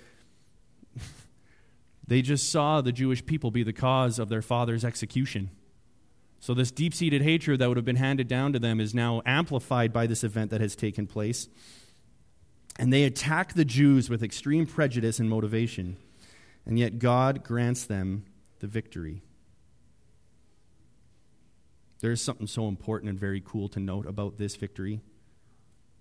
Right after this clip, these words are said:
I noted it earlier when I was talking about Haman. Haman in the book of Esther is referred to as who? Haman the Agagite. Does that sound familiar?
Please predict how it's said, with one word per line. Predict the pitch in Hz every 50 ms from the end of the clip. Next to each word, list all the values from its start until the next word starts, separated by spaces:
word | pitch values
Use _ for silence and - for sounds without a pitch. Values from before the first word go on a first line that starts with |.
| _ - -
I | 101
noted | 101 104 107 110 107
it | 104 104 - -
earlier | 104 104 104 104 104 104 104 107 113 110 - - -
when | 101 95
I | 92
was | 92 -
talking | - - 104 98 95 - 98 101
about | 95 101 101 98 98 95 - - - - - - - _ _ _ _ - - -
Haman. | - 107 104 101 104 107 110 117 - - - - - _ _ _ _ _ _ _ _ _ _ _ _ _ _ _ _ _ _ - - -
Haman | - 143 147 143 127 117 113 120 127 - - - - - _ _ _ _ _ -
in | 113 110
the | 107
book | 117 113 -
of | 120 110
Esther | 113 113 - - 110
is | 107 104 110
referred | 104 - 117 110 104 -
to | 110 104
as | 95 -
who? | - 107 98 90
Haman | 90 117 120 123 127 131 127 123 113
the | 110 107 107 107 107 101 101 - - - - - - - _ - _ - _ _ _ _ _ _ - - - - - -
Agagite. | 107 110 110 104 92 90 82 78 80 - - - - - - _ _ _ _ _ - - - - - - - - - - _ - - - - -
Does | 98 95 101
that | 107 104 92
sound | - 120 110 104 -
familiar? | - 101 104 101 98 92 85 82 90